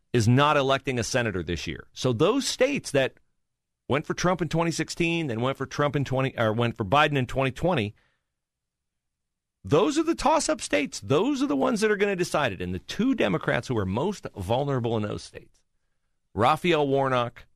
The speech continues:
in Georgia and Mark Kelly in Arizona. Mark Kelly's the husband of Gabby Giffords, who got shot by a crazy person at one of her rallies.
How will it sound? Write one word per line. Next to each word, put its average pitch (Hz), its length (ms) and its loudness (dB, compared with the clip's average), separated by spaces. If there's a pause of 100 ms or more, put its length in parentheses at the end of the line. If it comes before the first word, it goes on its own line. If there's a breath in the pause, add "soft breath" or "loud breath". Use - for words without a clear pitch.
(140)
in 101 140 2
Georgia 165 540 0 (380)
and 98 160 2
Mark 139 280 2
Kelly 135 400 0
in 120 80 -2
Arizona. 98 420 -2
Mark 87 240 -4
Kelly's 120 300 0
the 101 100 0
husband 123 420 0
of 90 140 -4
Gabby 117 340 0
Giffords, 160 460 -2
who 95 60 -6
got 82 200 -6 (540)
shot 160 460 2 (100)
by 80 120 -8
a 76 80 -10
crazy 165 360 0
person 135 560 -2
at 95 100 -4
one 90 140 -4
of 87 80 -8
her 85 120 -4
rallies. 156 520 0